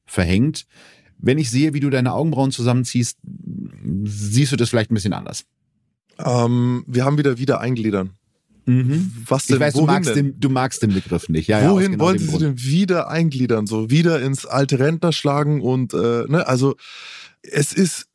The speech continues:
Speaker 2: schwierig, es ist schwierig einzuschätzen, wie erwachsen die damals waren, weil
Speaker 1: Ja.
Speaker 2: dieses achtzehn klingt alt genug, zwanzig klingt alt genug. Ähm, man muss da eigentlich den Entwicklungsstand anschauen, wo die stehen. Und vierzehn, fünfzehn Jahre ist, ist ein Brett, aber es reicht nichts für diese Tat.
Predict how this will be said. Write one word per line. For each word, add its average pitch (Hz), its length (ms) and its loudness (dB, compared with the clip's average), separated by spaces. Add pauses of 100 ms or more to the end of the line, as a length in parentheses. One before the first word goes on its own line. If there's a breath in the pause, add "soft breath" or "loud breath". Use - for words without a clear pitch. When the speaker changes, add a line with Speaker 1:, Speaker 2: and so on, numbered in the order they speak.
Speaker 2:
schwierig, 165 640 2
es 131 80 -6
ist 139 140 0
schwierig 156 400 0
einzuschätzen, 127 760 -2
wie 127 120 2
erwachsen 117 440 0
die 107 80 0
damals 110 380 0
waren, 123 180 2
weil 107 140 2
Speaker 1:
Ja. 101 80 2
Speaker 2:
dieses 110 160 -8
achtzehn 123 480 -2
klingt 123 240 0
alt 113 180 0
genug, 117 300 -2
zwanzig 117 300 -2
klingt 123 200 -2
alt 113 160 0
genug. 117 300 -2 (420 loud breath)
Ähm, 120 800 0 (160)
man 131 200 0
muss 143 180 0
da 131 240 -2
eigentlich 127 220 0
den 135 100 -2
Entwicklungsstand 123 640 -2
anschauen, 117 440 0
wo 113 100 2
die 117 100 0
stehen. 127 420 0 (880)
Und 120 140 -2
vierzehn, 127 300 0
fünfzehn 123 340 -2
Jahre 117 240 2
ist, - 480 -6 (260)
ist 123 140 -4
ein 123 80 4
Brett, 120 320 0
aber 127 160 0
es 123 160 -4
reicht 127 320 0
nichts 151 460 -2
für 143 120 -2
diese 147 240 0
Tat. 131 300 -2